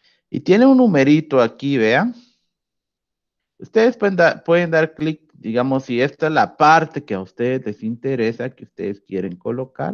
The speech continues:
dan clic acá. Y vean,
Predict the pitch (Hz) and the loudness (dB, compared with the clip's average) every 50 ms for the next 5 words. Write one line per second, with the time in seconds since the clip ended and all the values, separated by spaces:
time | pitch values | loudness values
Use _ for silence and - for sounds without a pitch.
0 | 220 196 - 101 90 - - 98 98 101 - - 127 127 - - 139 139 156 220 | -8 -8 -8 -8 -10 -12 -14 -14 -14 -10 -6 -6 -6 -6 -6 -4 -4 -4 -4 -4
1 | - _ _ _ _ _ _ _ _ _ _ _ _ _ _ _ _ _ _ _ | -8 _ _ _ _ _ _ _ _ _ _ _ _ _ _ _ _ _ _ _
2 | _ - - - 185 220 208 160 117 | _ -2 0 2 4 4 4 2 0